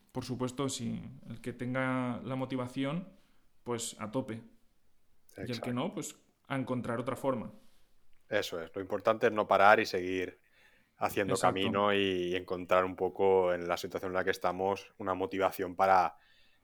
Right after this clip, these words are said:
Speaker 2: en la medida de lo posible, pues seguir un poco y no perdiendo la práctica, ¿no? Con el instrumento. Y,
Speaker 1: Exacto.
Speaker 2: Ángel, ya para ir terminando la entrevista, eh, si tuvieses que recomendar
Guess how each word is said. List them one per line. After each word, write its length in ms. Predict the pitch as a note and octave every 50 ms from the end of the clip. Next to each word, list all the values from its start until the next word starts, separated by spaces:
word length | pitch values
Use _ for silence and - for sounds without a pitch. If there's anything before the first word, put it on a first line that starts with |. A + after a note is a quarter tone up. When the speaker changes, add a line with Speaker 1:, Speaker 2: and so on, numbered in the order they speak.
| _ _ -
Speaker 2:
en 140 | G#2+ G2
la 80 | F#2 F#2
medida 200 | F#2+ F#2 F#2 F#2
de 60 | F#2+ F#2+
lo 80 | F#2
posible, 420 | - G2 F#2 - G2 E2+ F2+ F#2 F#2
pues 200 | - G2 F#2 -
seguir 400 | - F2+ F2 F2+ F2+ F2 F2 - - _ _ _
un 100 | - F2+
poco 260 | - F#2+ F2+ F2 F#2+ F#2
y 40 |
no 120 | F2+ F2+ -
perdiendo 520 | F#2+ E2+ - F2+ F2 F2 F2+ F2 F2 F2
la 140 | F2 E2+ -
práctica, 440 | - F2+ F2 - - E2+ - E2 D#2+
¿no? 100 | E2 F2+
Con 120 | F#2+ F#2
el 60 | F2
instrumento. 580 | F2 - - E2+ E2 F2 E2+ D#2+ - - - _ _ _ _ _ _ _ _ _ _ _ _ _ _ _ _ _ _ _ _ _ _ _ _ - - - _ -
Y, 100 | - -
Speaker 1:
Exacto. 500 | G#2 G2+ G2 G2 G2 F#2+ F#2+ F#2 F#2 G2 -
Speaker 2:
Ángel, 340 | - G#2+ A2+ - - G2+ F#2
ya 160 | F#2+ G2 G2
para 640 | - A#2 A#2 A2 G#2 G2 F#2+ F2+ F2 E2+ D#2+ - _ -
ir 180 | G#2+ F#2+ -
terminando 560 | - A#2 A2 G#2 G#2 F2+ F#2 F#2 F#2 F#2+ G#2+ G#2+
la 80 | G2+ F2+
entrevista, 640 | F2 E2 E2+ E2+ E2+ E2+ - - - G2+ G#2+ - - _ - - - - - - - - - - _ _ _ _ -
eh, 920 | - A2+ G2+ G2 G2+ G2 F#2+ F#2 F#2 F#2 F#2 F2+ F2+ F2 F2 F2 - - _ _ _
si 220 | - - - - F#2+
tuvieses 420 | - G2+ F#2+ G#2 G#2 - D3 -
que 100 | - D3+
recomendar 720 | C3 B2 A#2+ - A#2 G#2+ G2 F2+ F2 F2 F#2 F#2+ G#2 A2